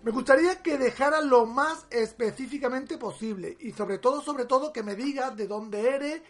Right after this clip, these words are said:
y a qué te dedicas, porque me hace mucha ilusión saber de qué país eres y lo que vendes. Y bueno, y antes de nada quería comentarte un tema que me hace mucha ilusión compartirlo contigo. Mira, he firmado un acuerdo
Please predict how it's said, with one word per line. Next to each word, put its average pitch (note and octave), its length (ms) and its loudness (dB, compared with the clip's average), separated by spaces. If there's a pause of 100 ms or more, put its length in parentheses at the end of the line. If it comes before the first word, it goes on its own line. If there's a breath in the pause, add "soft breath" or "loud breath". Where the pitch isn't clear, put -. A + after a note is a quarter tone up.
(260 loud breath)
y G#3 220 -6
a F3 160 -4
qué B3+ 160 -6
te B3 180 -2
dedicas, F#3 340 -4
porque G3 220 -6
me G#3 80 -4
hace A3 220 -4
mucha B3+ 260 -4
ilusión B3 480 0 (160 loud breath)
saber G#3 400 -2
de G#3 120 -2
qué G#3 120 -2
país G#3+ 220 -4
eres B3+ 260 2
y G#3 80 -8
lo G3 140 -8
que E3 100 -12
vendes. D#3 340 -10 (360 loud breath)
Y F3+ 180 -12
bueno, A#3+ 180 0
y A3+ 80 4
antes D4+ 240 4
de D4 100 -4
nada C4 240 -2
quería A3+ 340 -2
comentarte A#3+ 720 -2 (140)
un A#3+ 280 -10
tema C4 600 0
que F#3+ 140 -8
me G3+ 120 -6
hace A#3 220 0
mucha A3 260 -4
ilusión A#3+ 640 0 (580 soft breath)
compartirlo G3+ 720 -2
contigo. E3 400 -10
Mira, F#3+ 220 -6
he B3 80 -2
firmado B3 640 -4
un C#4+ 180 -6
acuerdo C4 560 -4